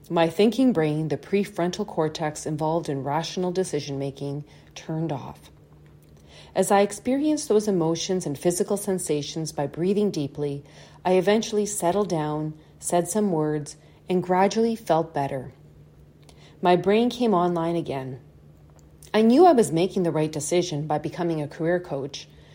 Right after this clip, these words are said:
I knew it in my heart and mind. Taking care of people didn't end with my last H R role.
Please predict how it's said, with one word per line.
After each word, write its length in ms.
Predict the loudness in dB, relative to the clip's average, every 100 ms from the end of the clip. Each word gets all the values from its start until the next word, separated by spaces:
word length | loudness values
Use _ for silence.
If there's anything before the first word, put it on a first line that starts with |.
| -20 -20 -2
I 120 | 4
knew 200 | 6 6
it 80 | 4
in 100 | 4
my 100 | 2
heart 360 | 0 0 0 0
and 160 | 0
mind. 440 | 0 -2 -4 -6 -12 -20 -20 -20 -20 -20 -20 -8
Taking 360 | -4 4 6 4
care 320 | 4 2 4
of 100 | 2
people 380 | 0 -2 0 0
didn't 420 | 2 2 2 -2
end 300 | -2 0 0
with 140 | -2 -2
my 100 | -2
last 340 | 0 -2 -4
H 220 | -8 -6
R 160 | -4 -4
role. 360 | -4 -6 -8